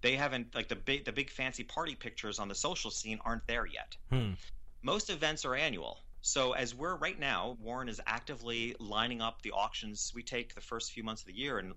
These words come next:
Speaker 1: Warren actively, you know, he contacts organizations and says, "Hey, we wanna contribute to your auction." And, um,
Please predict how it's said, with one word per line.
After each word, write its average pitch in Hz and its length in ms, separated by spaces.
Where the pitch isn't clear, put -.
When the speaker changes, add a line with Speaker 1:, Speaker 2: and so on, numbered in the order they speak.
Speaker 1:
Warren 113 320
actively, 107 680
you 104 60
know, 92 60
he 123 100
contacts 123 500
organizations 113 640
and 104 80
says, 104 400
"Hey, 110 140
we 120 140
wanna 113 200
contribute 110 440
to 110 60
your 98 160
auction." 107 380
And, 101 480
um, 87 580